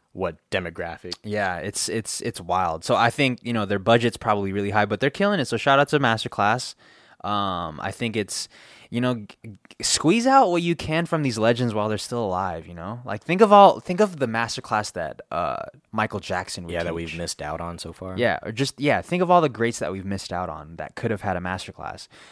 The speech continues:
Speaker 2: But also, I do think that maybe some, I don't, here's my, here's my take on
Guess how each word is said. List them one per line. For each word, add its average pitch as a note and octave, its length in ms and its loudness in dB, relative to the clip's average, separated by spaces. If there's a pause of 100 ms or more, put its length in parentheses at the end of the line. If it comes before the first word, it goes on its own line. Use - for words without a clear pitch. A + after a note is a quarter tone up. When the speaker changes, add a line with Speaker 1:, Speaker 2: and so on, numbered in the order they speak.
(180)
Speaker 2:
But E3+ 200 4
also, A#2 640 6 (320)
I A#2+ 140 0
do F3 300 2
think A2 480 0
that G2+ 200 0
maybe D3+ 300 -2
some, D#3+ 540 4 (720)
I D3 100 10
don't, F#3+ 160 10 (640)
here's C#3+ 160 4
my, C#3+ 160 6
here's C#3+ 240 6
my C#3+ 100 4
take C3 220 0
on F#2+ 360 -4